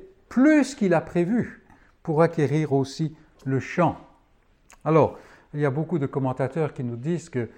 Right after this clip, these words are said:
euh, il a payé un prix exorbitant pour le champ. Ça me semble un peu bizarre, en fait on ne sait pas vraiment,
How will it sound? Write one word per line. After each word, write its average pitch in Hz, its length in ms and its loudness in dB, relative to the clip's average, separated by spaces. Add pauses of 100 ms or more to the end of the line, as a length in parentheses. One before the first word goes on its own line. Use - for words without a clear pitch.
(340)
euh, 123 220 -4
il 139 120 2
a 131 80 6
payé 151 340 0
un 123 160 -2
prix 151 300 -6
exorbitant 160 880 2 (320)
pour 143 160 -2
le 135 140 2
champ. 120 300 -4 (960)
Ça 247 180 0
me 233 40 0
semble 147 280 2
un 127 80 4
peu 127 140 0
bizarre, 117 500 2
en 110 40 -4
fait - 220 -2
on 123 60 -4
ne 117 60 -6
sait 117 140 -10
pas 117 140 -8
vraiment, 127 520 -2